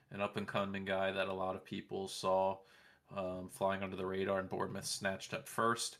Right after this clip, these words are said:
And he showed it off today, or I should say in the game there was, uh, got the assist on the first goal to Clivert, a massive run through the midfield. He took three, four guys on before laying it off to Clivert,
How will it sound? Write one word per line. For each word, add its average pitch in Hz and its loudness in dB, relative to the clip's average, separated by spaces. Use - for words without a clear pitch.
And 92 0
he 101 -4
showed 107 4
it 104 6
off 98 4
today, 98 2
or 101 -6
I 95 0
should - -8
say 95 -2
in 95 -8
the 95 -4
game 95 -6
there 95 0
was, 95 -4
uh, 87 0
got 95 -2
the 98 0
assist 107 0
on 95 0
the 95 -8
first - 0
goal 101 2
to 98 -2
Clivert, 98 2
a - -10
massive 98 -2
run 95 0
through 101 -2
the 98 -4
midfield. 95 -2
He 92 -2
took - -6
three, 95 0
four 95 0
guys 92 2
on 95 -4
before 92 -4
laying 95 -2
it 92 -6
off 95 -4
to 90 -4
Clivert, 95 2